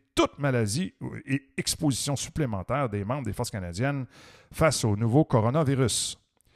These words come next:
L'une des sources a décrit la lettre du médecin général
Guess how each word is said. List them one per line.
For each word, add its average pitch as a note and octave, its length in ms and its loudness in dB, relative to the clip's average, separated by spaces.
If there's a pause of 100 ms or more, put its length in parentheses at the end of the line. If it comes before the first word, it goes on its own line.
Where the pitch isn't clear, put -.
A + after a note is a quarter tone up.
(560)
L'une B3 160 6
des G3 120 4
sources D3+ 440 4
a C3 80 2
décrit B2 360 -2
la G2+ 140 0
lettre A#2+ 220 0
du F#2+ 100 -4
médecin A2+ 340 -4
général A#2 720 0